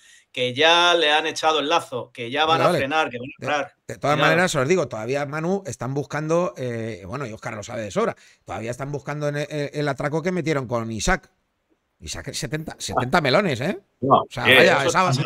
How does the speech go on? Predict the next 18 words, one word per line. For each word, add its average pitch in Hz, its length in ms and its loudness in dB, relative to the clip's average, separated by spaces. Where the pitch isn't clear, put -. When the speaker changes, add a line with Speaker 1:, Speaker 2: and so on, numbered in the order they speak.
Speaker 2:
esa 202 180 8
fue 240 120 8
buena, 214 520 6
¿eh, 269 60 4
Badallo? 208 460 4
Speaker 3:
Sí, 254 160 2
Speaker 2:
Joder, 208 280 4
Speaker 3:
sí, 127 200 6
al 123 120 6
Speaker 2:
esa 226 320 2
Speaker 3:
pri-, 254 160 -2
al 120 160 8
principio, 117 540 2
pero 127 120 8
al 120 80 6
principio, 139 520 6
al 123 180 6
principio, 151 920 6